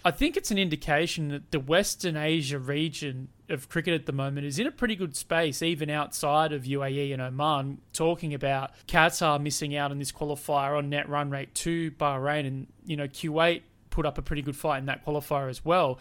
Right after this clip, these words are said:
And then to see Bahrain at this qualifier, you would almost say that they've, they've shown that the region collectively as a group is, is pretty strong as well. I mean, there are certainly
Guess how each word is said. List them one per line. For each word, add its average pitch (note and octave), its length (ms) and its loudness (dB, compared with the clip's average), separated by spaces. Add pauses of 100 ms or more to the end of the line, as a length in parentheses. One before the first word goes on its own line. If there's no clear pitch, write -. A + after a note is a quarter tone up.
(120)
And E3+ 160 2
then G#3+ 140 2
to E3 120 -2
see A#3+ 340 2
Bahrain E3+ 480 4
at C#3+ 140 -2
this - 240 0
qualifier, C#3 680 -2 (120)
you B3+ 140 -2
would C4 140 2
almost C#4 360 2
say G3 160 6
that E3 300 -12
they've, D#3+ 160 0
they've D#3+ 220 -2
shown E3 340 2
that D3+ 160 -2
the D3+ 80 -6
region D3 480 0
collectively D3 800 -4
as C3+ 140 -8
a C3+ 60 -6
group D#3+ 360 -4
is, C#3 200 -6
is - 240 -8
pretty D3+ 240 -2
strong D3+ 300 0
as C3 120 -6
well. C3+ 400 4 (100)
I - 60 -4
mean, F3+ 220 2
there F#3+ 180 8
are G3 460 4
certainly D3+ 960 4